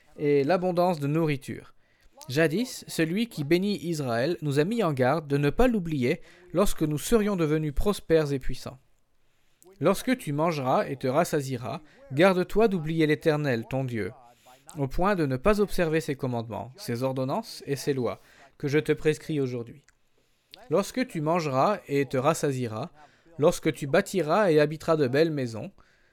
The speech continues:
lorsque tu verras multiplier ton gros et ton menu bétail, s'augmenter ton argent et ton or, et s'accroître tout ce qui est à toi, prends garde que ton cœur ne s'enfle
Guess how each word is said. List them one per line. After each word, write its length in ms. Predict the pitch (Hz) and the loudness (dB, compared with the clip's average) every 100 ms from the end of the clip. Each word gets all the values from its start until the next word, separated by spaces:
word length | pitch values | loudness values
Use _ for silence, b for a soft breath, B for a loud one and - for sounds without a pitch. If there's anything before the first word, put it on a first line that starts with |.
| b b b - | b b b -8
lorsque 340 | 160 220 - 170 | -2 -2 -2 -4
tu 160 | 165 | -2
verras 320 | 151 165 180 | 0 2 2
multiplier 760 | 156 196 202 196 - 151 131 190 | 0 -4 -4 -8 -6 -2 0 0
ton 200 | 196 139 | -2 -6
gros 340 | 131 127 160 | -2 2 2
et 40 | 165 | 2
ton 100 | 123 | -2
menu 280 | 131 151 151 | -2 -2 -2
bétail, 540 | 131 - 110 143 180 _ | -2 -2 -6 -4 -8 _
s'augmenter 560 | - - 185 185 175 190 | -10 -4 -2 -2 -4 -4
ton 220 | - 131 | -4 -4
argent 400 | 143 139 160 156 | -2 -2 0 0
et 60 | 139 | 0
ton 260 | 135 123 | -4 -8
or, 500 | 104 104 170 - 110 B B B B - | -6 -6 -8 -14 -20 B B B B -4
et 220 | 127 120 | 0 0
s'accroître 720 | - 175 - 127 151 190 - 135 | 0 -2 -2 -2 -2 -2 -12 -10
tout 100 | - | -4
ce 140 | 240 202 | -2 -2
qui 280 | 175 175 156 | -4 -2 -2
est 140 | 135 | -2
à 80 | 120 | -6
toi, 400 | - 104 143 - - - - b b b _ | -4 -6 -6 -10 -16 -16 -20 b b b _
prends 200 | 208 185 | -4 0
garde 480 | 151 139 180 175 147 - b | 6 6 6 2 -6 -12 b
que 100 | 147 | -2
ton 260 | 139 214 208 | -2 -2 -2
cœur 320 | 180 180 165 | 2 4 2
ne 120 | 143 | -2
s'enfle 720 | 123 - 143 123 - - - | -6 -4 -2 -2 -6 -16 -20